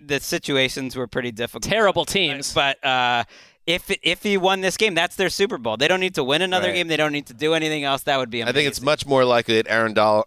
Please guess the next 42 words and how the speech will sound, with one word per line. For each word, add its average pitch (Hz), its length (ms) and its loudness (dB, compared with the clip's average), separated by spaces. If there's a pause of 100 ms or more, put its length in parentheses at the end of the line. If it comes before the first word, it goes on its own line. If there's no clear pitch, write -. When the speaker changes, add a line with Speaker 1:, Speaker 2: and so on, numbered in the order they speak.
Speaker 3:
Donald 107 260 0
literally 110 540 0
pulverizes 92 920 0
Jared 87 340 -2
Goff 90 500 -4
in 92 100 -4
a 87 140 -6
pancake 92 580 -4
sack 92 320 -2
situation, 101 680 -6 (340)
and 92 100 -4
he's 90 120 -4
on 92 100 -2
the 80 80 -6
sideline 85 480 -2
at 78 80 -14
the 87 100 -10
end 80 120 -10
of 78 60 -8
the 78 60 -12
game. 73 320 -16
That's 95 220 -4
a 110 40 -2
much 107 280 -2
more 101 160 -2
likely 92 280 -8
scenario, 87 460 -8
unfortunately. 82 640 -10 (240)
Doesn't 139 220 0
feel 147 120 0
like 127 100 0
it's 110 120 -4
gonna 104 140 -8
end 101 220 -2
with 92 160 -8
a 87 40 -6
storybook, 87 600 -6 (540)
uh, 85 260 -6
conclusion. 87 500 -6
But 123 140 0
we'll 190 160 2
see. 117 260 0